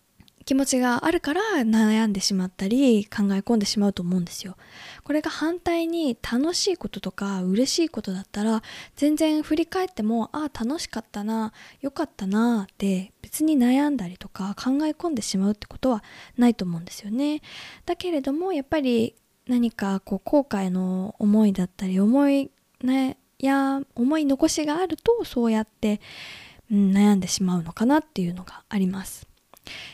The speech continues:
で、もう最初に言ってしまうと、もう過去のことはね、もう誰がどう頑張ったところで、ドラえもんがいない限り、もう変えられないですよね。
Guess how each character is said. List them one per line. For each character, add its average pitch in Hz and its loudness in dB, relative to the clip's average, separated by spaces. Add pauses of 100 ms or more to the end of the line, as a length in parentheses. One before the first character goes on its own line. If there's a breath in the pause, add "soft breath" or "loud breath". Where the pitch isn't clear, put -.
(140 loud breath)
で、 262 6
も 247 4
う 226 2
最 262 -2
初 330 -2
に 330 -2
言 311 0
っ - -6
て 339 -2
し 359 -2
ま 415 2
う 254 4
と、 233 0
も 196 2
う - -6
過 - -14
去 494 2
の 226 4
こ 202 -6
と 208 -10
は 180 -8
ね、 226 0
も 240 0
う - -20 (480 soft breath)
誰 330 6
が 220 6
ど 262 4
う 214 2
頑 226 2
張 320 2
っ 330 -2
た 202 -8
と 196 -8
こ 233 -4
ろ 254 2
で、 208 2
ド 196 -4
ラ 269 0
え 330 -2
も 311 -4
ん 294 -6
が 277 -4 (640 loud breath)
い 240 4
な 302 6
い 311 6
限 294 2
り、 196 4
も 214 4
う - -20
変 311 2
え 381 4
ら 359 4
れ 349 2
な 349 0
い 320 -2
で 190 -4
す - -8
よ 175 -2
ね。 220 4